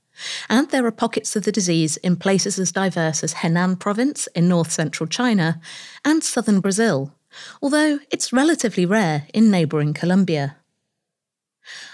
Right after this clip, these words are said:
Other parts of the world have their own cancer problems. There are strangely high rates of bowel cancer in Slovakia and Denmark,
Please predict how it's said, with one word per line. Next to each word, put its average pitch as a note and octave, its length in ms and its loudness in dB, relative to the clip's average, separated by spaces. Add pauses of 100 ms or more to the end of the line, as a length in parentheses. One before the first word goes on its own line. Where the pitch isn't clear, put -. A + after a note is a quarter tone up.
Other A#3+ 180 2
parts D4 320 0
of D4 120 -8
the D4 60 -2
world D#3 320 2
have G3 200 -4
their - 180 -2
own G#3+ 220 4
cancer F3 340 -2
problems. D#3 600 -4 (760)
There G#3 140 4
are G3+ 60 4
strangely F#3 580 2
high E3+ 200 0
rates E3+ 320 0
of G#3 120 -4
bowel A3+ 200 2
cancer - 380 -4
in D#3+ 160 0
Slovakia F#3+ 640 -2
and E3 180 -2
Denmark, G3+ 640 2